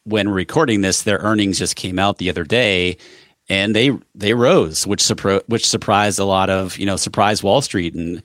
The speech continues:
the markets and so forth. And so the fact of the matter is, Facebook isn't going anywhere. They know they have to change with all of the things that they've been doing over the past, you know,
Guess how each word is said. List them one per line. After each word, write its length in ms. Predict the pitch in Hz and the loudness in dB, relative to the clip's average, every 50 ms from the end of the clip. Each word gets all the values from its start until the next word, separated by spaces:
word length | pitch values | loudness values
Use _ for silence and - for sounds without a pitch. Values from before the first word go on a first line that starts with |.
| - - - - - - | -18 -20 -20 -16 -8 -6
the 80 | 92 | -2
markets 420 | 95 98 104 139 - 120 - - - | 0 0 0 0 0 -2 -2 -2 -4
and 80 | 90 | -4
so 160 | - - 76 71 | -2 -4 -4 -6
forth. 340 | - - - - 53 - - _ - - - - - _ _ | -6 -8 -8 -8 -8 -10 -12 _ -20 -20 -20 -20 -20 _ _
And 180 | - 113 120 113 | -2 0 2 2
so 500 | - - 117 110 107 104 104 101 95 - _ _ _ _ _ _ _ _ _ _ _ _ _ _ _ - | 4 4 4 4 4 4 4 2 0 -2 _ _ _ _ _ _ _ _ _ _ _ _ _ _ _ -6
the 140 | - 127 123 | -4 -2 0
fact 200 | 147 143 147 - | 0 0 0 0
of 40 | |
the 60 | - 117 | 0 0
matter 260 | 110 110 101 101 107 | 2 2 2 2 2
is, 400 | 107 87 82 85 82 - - - _ _ _ _ _ - | 2 2 0 -2 -4 -6 -6 -8 _ _ _ _ _ 0
Facebook 320 | 139 143 - - 120 - | 0 0 2 0 -2 -2
isn't 220 | 110 - 104 98 85 | -2 -2 -2 -2 0
going 260 | 98 87 87 82 73 | 0 0 -2 -2 -4
anywhere. 480 | - - 60 57 50 58 50 50 - _ _ _ _ _ _ - | -6 -8 -8 -6 -6 -6 -8 -8 -12 _ _ _ _ _ _ -10
They 320 | 101 98 120 117 113 107 | -2 0 2 2 2 2
know 420 | 107 113 113 113 117 117 120 131 135 | 2 2 4 4 4 4 6 4 4
they 160 | 123 120 101 | 4 2 2
have 300 | 92 - 107 101 110 - | 2 0 0 0 0 -2
to 80 | - 92 | -6 -4
change 840 | - - - - 90 87 90 87 92 104 117 120 - - - - - _ _ _ _ _ _ _ _ _ _ _ _ _ _ _ _ | -4 -4 -2 -2 -2 -2 -2 -2 -2 -2 -2 -2 -2 -4 -4 -6 -10 _ _ _ _ _ _ _ _ _ _ _ _ _ _ _ _
with 240 | - 107 113 101 - | -2 0 0 2 2
all 380 | 107 104 107 107 107 104 101 101 | 2 4 4 6 6 4 4 4
of 140 | 98 90 92 | 2 0 -2
the 100 | 95 87 | -4 -2
things 320 | - 104 101 104 98 - | 0 0 0 0 -2 -2
that 120 | 95 90 | -4 -4
they've 180 | - 98 98 92 | -2 -2 -2 -2
been 120 | 90 95 | -2 -4
doing 400 | 90 95 95 95 95 95 92 92 | -2 -2 -2 0 0 0 0 0
over 160 | 98 90 87 87 | 0 0 -2 -2
the 80 | 85 | -4
past, 560 | 85 - 92 87 87 85 82 - - - - - | -4 -2 -2 0 0 -2 -2 -4 -6 -8 -8 -6
you 60 | 104 | -4
know, 300 | 95 90 85 85 85 85 | -4 -2 -4 -4 -6 -8